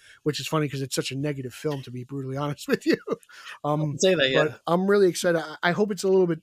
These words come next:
Speaker 1: I hope it's different 'cause I don't know if I can go through <laughs> another dark turn like that. But, um, I, you know, the first one's so unique. I'm very excited for this 'cause it seems even more unique than the last.
Speaker 2: Yeah, Lauer, we've talked, Pete and I have talked about our expectations for this. What about you? What are your expectations for the Joker sequel?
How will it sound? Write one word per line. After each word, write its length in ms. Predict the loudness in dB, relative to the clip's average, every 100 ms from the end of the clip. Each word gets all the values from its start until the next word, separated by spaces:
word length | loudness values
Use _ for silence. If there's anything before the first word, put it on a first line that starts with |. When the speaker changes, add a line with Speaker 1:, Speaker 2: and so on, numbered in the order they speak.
| -10 -8
Speaker 1:
I 80 | -2
hope 140 | -2 -2
it's 120 | -2
different 360 | -2 0 -2 -2
'cause 140 | -2
I 60 | 0
don't 100 | 2
know 60 |
if 40 | 2
I 60 |
can 80 | 2
go 100 | 2
through 160 | 2 0
<laughs> 20 |
another 160 | 0 0
dark 300 | 2 0 0
turn 240 | 2 2 2
like 200 | -6 -2
that. 260 | 0 0 -2 -18 -20 -20 _
But, 180 | 0 2
um, 360 | 2 0 -4 -8 -12
I, 60 | -8 -4
you 120 | -4
know, 80 | -4
the 100 | -2
first 260 | -2 0
one's 160 | -2 -2
so 140 | -2
unique. 380 | 0 0 0 0
I'm 160 | -2 0
very 160 | 0 0
excited 340 | -2 -4 -4
for 80 | -6
this 300 | -4 -4 -4
'cause 180 | -4 -2
it 80 |
seems 260 | 0 0 0
even 180 | 0 0
more 180 | 0 -2
unique 280 | -4 -6 -8
than 100 | -10
the 80 | -8
last. 400 | -8 -10 -14 _ _ _ _ _ -20 _ _
Speaker 2:
Yeah, 140 | 2
Lauer, 260 | 4 4 4
we've 180 | 0 0
talked, 260 | 0 0 -2
Pete 120 | -2
and 80 | 0
I 60 |
have 100 | 2
talked 180 | 2 0
about 200 | 0 2
our 60 | 0
expectations 460 | -2 -6 -6 -6
for 140 | -8 -8
this. 100 | -4
What 100 | 0
about 140 | 0
you? 300 | 0 -2 -4 -12
What 100 | -6
are 20 | -2
your 120 | -2
expectations 540 | -4 -4 -2 -2 -6
for 460 | -6 -4 -4 -6 -10 _ -14
the 80 | -8
Joker 320 | -8 -8 -12
sequel? 300 | -12 -12